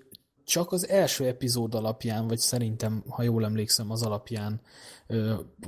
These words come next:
hoztak egy, ö, véleményt a játékra, és, ö,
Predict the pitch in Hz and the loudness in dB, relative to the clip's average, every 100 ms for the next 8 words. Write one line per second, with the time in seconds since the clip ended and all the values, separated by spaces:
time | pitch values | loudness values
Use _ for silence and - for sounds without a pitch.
0 | 110 - 127 - - 113 120 117 120 120 | -8 0 4 4 2 -2 -2 -2 -2 -2
1 | 113 101 113 117 117 117 117 117 120 120 | -2 -4 -2 0 0 0 0 0 0 0
2 | 110 113 113 110 117 120 120 - 127 113 | -2 0 0 -2 -2 -2 -2 0 0 2
3 | 127 127 - - 127 | 0 0 0 0 2